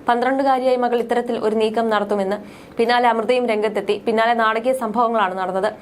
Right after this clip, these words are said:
ഒടുവിൽ ഒരു സുപ്രഭാതത്തിൽ ബാല വീണ്ടും വിവാഹിതനായി. മാമന്റെ മകൾ ഗോകുലിയാണ് വിവാഹം ചെയ്തത്. ശേഷം മാധ്യമങ്ങളിൽ നിന്നും ഇടവേള എടുക്കുകയാണെന്ന് താരം പറഞ്ഞു. ആ ജീവിതവുമായി മുന്നോട്ട് പോയി. എന്നാൽ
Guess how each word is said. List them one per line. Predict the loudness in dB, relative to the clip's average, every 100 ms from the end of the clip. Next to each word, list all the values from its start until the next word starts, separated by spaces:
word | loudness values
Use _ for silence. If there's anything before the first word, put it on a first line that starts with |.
| -14 0
ഒടുവിൽ | 2 4 2
ഒരു | 0
സുപ്രഭാതത്തിൽ | -2 0 2 0 -2 0 2
ബാല | 2 0
വീണ്ടും | -2 0 0
വിവാഹിതനായി. | 2 2 0 -2 -2 -4 -8 -10 0
മാമന്റെ | 0 2 0 0
മകൾ | 0 2
ഗോകുലിയാണ് | 2 2 0 0 0
വിവാഹം | 2 2 0 -4
ചെയ്തത്. | -2 -4 -8 -12 -2
ശേഷം | 0 2 0
മാധ്യമങ്ങളിൽ | 0 0 0 2 0
നിന്നും | 0 0
ഇടവേള | 0 2 0 0
എടുക്കുകയാണെന്ന് | 0 0 2 0 0 0
താരം | 0 0
പറഞ്ഞു. | -2 -4 -8 -18 -4 0
ആ | 2 2
ജീവിതവുമായി | 0 2 2 2 2
മുന്നോട്ട് | 0 0 0 0
പോയി. | -2 -2 0
എന്നാൽ | 0